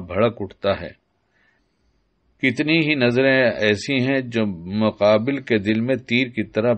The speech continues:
पेवस्त हो जाती हैं, हालांकि बज़ाहिर वहां न कोई कमान है और न तीर। नजर की हिफाजत करने से अल्लाह के नाम की हलावत और ईमान की हलावत मिलती है।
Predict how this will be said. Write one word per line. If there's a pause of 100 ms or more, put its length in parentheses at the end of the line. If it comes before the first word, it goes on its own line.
पेवस्त
हो
जाती
हैं, (680)
हालांकि
बज़ाहिर
वहां
न
कोई (100)
कमान
है
और
न (120)
तीर। (1400)
नजर
की
हिफाजत
करने
से
अल्लाह
के
नाम
की
हलावत
और
ईमान
की
हलावत
मिलती
है।